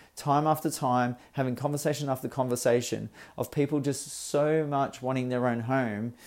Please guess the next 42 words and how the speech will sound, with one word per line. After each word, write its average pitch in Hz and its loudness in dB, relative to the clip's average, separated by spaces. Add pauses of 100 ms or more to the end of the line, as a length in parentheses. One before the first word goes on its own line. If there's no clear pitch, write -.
(280)
and 123 -2
often 147 0
at 131 0
a 127 2
young 131 2
age 120 2
with 120 -2 (340)
not 117 -2
very 147 6
much 131 0
money 127 0
behind 131 0
them. 92 -6 (880)
So 143 6
we've 135 2
really 170 6
got 214 4
to 196 6
get 156 6
a 131 2
sense 127 0
of, 120 4 (220)
is 165 6
this 147 0
gonna 135 2
work 120 8
for 123 0
us 117 2 (720)
now 127 4
and 135 2
then 123 2
into 127 -4
the 120 6
future 127 4
if 131 -4
you're 131 2
buying 127 0
that 120 -2
o-, 120 -4 (120)
your 123 4
own 113 2
home? 110 -2